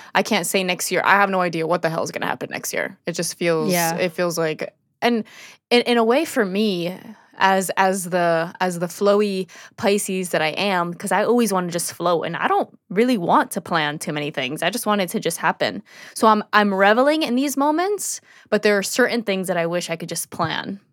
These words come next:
Speaker 1: But it's okay. It just is what it is. Just go with the flow,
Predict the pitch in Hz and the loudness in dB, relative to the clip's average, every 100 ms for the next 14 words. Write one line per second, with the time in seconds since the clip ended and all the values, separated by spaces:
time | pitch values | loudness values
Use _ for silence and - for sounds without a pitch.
0 | _ 240 277 294 - 240 - - _ _ | _ 0 0 -2 -2 -2 -4 -14 _ _
1 | - 196 185 - - - 202 190 190 185 | -8 -4 -4 -6 -12 -4 -2 0 -2 0
2 | 180 165 165 170 - 190 190 190 - 190 | -2 -2 -6 -6 0 2 2 -2 -4 2
3 | 180 180 175 185 | 2 4 0 -4